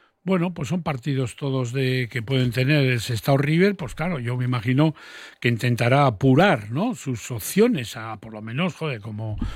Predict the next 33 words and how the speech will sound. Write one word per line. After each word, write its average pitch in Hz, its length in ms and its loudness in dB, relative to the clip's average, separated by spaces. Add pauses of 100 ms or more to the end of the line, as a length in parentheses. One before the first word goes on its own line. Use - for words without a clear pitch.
como 120 280 6
premio 147 360 4
menor, 160 480 4
el 139 140 -2
poder 127 280 -6
jugar 175 320 -2
el 131 100 -2
año 123 200 -4
que 123 100 -8
viene 120 420 -2 (360)
la 117 180 -2
Copa, 220 320 0
que 113 140 -10
tiene, 127 460 0
siempre 139 260 0
tiene 131 240 0
su 120 240 -2
aliciente, 127 500 2 (340)
por 123 140 4
lo 123 80 6
mismo 170 240 2
que 139 80 -2
la 120 80 0
Amorebieta. 113 640 -2 (160)
La - 60 -20
Amorebieta, 123 800 0 (200)
en 135 160 2
teoría, 165 480 4
tiene 190 240 0
un 196 120 2
rival 190 380 2
más 139 240 -2
asequible, 196 640 -2